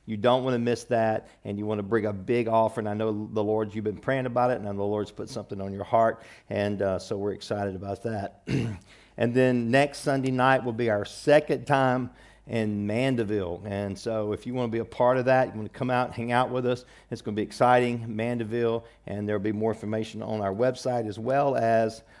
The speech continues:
on our Facebook page. So, uh, come out and check that out. So, so, listen, if you're,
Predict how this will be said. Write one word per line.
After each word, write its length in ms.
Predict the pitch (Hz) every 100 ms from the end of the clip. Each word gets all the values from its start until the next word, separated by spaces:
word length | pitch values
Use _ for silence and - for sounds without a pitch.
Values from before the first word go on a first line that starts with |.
| _
on 160 | - 104
our 100 | 104
Facebook 500 | - 110 104 107 101
page. 360 | - 107 101 101
So, 260 | 101 98 - - _
uh, 240 | - 95 90 -
come 160 | -
out 140 | 113 101
and 80 | -
check 240 | 101 95
that 140 | 95
out. 240 | 92 87 - - - _ _ _ _
So, 280 | - 127 120
so, 220 | 110 110
listen, 420 | 101 123 139 117
if 160 | 110 -
you're, 340 | 127 175 151